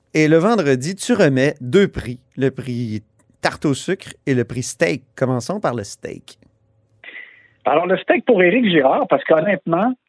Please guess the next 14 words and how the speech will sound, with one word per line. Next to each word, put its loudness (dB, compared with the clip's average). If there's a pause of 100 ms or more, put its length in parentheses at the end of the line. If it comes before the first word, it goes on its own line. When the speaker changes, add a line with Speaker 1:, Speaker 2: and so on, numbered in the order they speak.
(140)
Speaker 2:
euh, 6
dans 2
le 0
cadre 0
de 4
la 4
mise 2
à 6
jour 4
économique, -2 (440)
euh, 0
il -2
y 4
avait 4